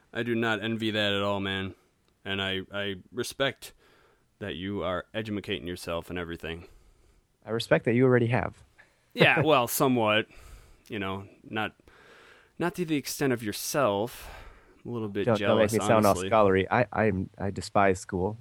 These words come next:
Speaker 2: Um, I'll tell you what I do like. I like this podcast, and I feel bad that we, we neglected it for so long. I'm happy to be back.
Speaker 1: Yeah, man. It's good times. Uh, you know, I always like hanging out with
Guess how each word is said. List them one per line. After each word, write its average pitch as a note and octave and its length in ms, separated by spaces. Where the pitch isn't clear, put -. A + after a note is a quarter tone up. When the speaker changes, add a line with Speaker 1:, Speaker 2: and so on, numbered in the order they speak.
Speaker 2:
Um, F2+ 440
I'll - 80
tell A#2+ 160
you G#2 60
what F2+ 80
I F2 40
do A#2+ 120
like. E2+ 400
I G#2+ 60
like G2+ 160
this - 120
podcast, G#2 640
and G2 100
I F2+ 100
feel G2 200
bad G2+ 400
that E2 140
we, F#2 260
we F#2 280
neglected G#2 460
it - 120
for G2+ 100
so F#2+ 160
long. F#2 200
I'm G2 80
happy B2 340
to F#2+ 80
be F#2+ 100
back. B2+ 440
Speaker 1:
Yeah, D#4+ 100
man. C#4 360
It's - 80
good C4+ 180
times. B3 560
Uh, D#3 320
you E3 100
know, C#3+ 140
I C3+ 120
always E3+ 220
like C#3 180
hanging C#3+ 260
out C3+ 140
with B2 360